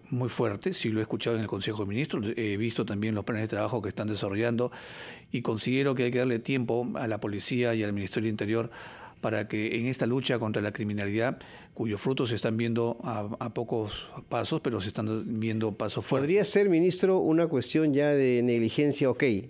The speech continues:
Speaker 2: de los efectivos policiales, pero la delincuencia está ahí, los delincuentes están ahí, y no solamente hablo de este caso. Todos los días reportamos, este, asaltos, asesinatos, por eso, eh, uno se pregunta, ¿en,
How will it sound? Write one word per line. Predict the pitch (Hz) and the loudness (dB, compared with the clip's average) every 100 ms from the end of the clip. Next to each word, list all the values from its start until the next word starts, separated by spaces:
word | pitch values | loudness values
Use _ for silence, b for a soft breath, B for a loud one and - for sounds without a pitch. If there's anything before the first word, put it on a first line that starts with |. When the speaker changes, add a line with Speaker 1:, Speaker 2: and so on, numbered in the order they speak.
| - | -8
Speaker 2:
de | 127 117 | -2 0
los | 117 117 | 0 0
efectivos | 113 110 139 135 | -2 0 2 2
policiales, | - 107 139 123 | 0 -2 0 0
pero | 107 113 101 B B B B B | 2 0 0 B B B B B
la | 117 | 0
delincuencia | 113 117 117 175 175 | 0 0 2 2 2
está | 180 147 | 2 2
ahí, | 147 196 | 4 4
los | 120 | 4
delincuentes | 117 113 151 165 | 4 2 2 0
están | 139 151 151 | 2 2 4
ahí, | 165 202 120 - | 4 4 0 -4
y | 123 | 0
no | 143 | 0
solamente | 151 165 170 160 | 2 4 4 4
hablo | 165 165 | 4 4
de | |
este | 156 135 | 2 2
caso. | - 165 - - B B B | 2 0 0 -4 B B B
Todos | 170 196 | 4 6
los | 185 | 6
días | 165 180 | 6 6
reportamos, | 151 135 127 160 160 147 | 4 2 2 4 4 2
este, | 135 - 127 117 110 - | 0 0 2 4 2 2
asaltos, | - 170 160 143 147 135 | 2 4 4 2 0 0
asesinatos, | 120 120 117 147 151 147 - | -4 0 2 2 2 0 0
por | - 135 | -2 0
eso, | 143 160 - B B B | 2 0 -2 B B B
eh, | - 120 117 | -2 0 2
uno | 147 160 | 4 4
se | 156 | 2
pregunta, | 139 135 160 147 147 - | 2 4 4 4 2 2
¿en, | 135 | -2